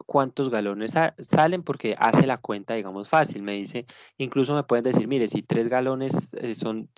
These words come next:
corre ciento veinte kilómetros, quiere decir que cada galón me alcanza para tantos kilómetros,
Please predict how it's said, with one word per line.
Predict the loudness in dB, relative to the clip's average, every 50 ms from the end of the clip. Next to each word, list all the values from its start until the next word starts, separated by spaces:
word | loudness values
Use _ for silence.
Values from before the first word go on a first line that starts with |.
| -18 -18 -10
corre | 0 0 2 2 4
ciento | 2 2 0 2 -2 -4 -4
veinte | -4 -4 -6 -8
kilómetros, | -6 -6 -4 -4 -4 -4 -4 -6 -10 -10
quiere | -6 -2 0 0
decir | 2 0 0 0 -2
que | -2 -4 -6
cada | -4 -2 0 2 2 2 2 0
galón | 0 0 0 2 0 0 0
me | -4
alcanza | -6 -6 -6 -8 -6 -6 -6 -4
para | -4 -6
tantos | -2 -2 -2 -2 -2 -6 -8 -8 -8
kilómetros, | -8 -4 -2 0 0 0 -2 -2 -4 -4 -4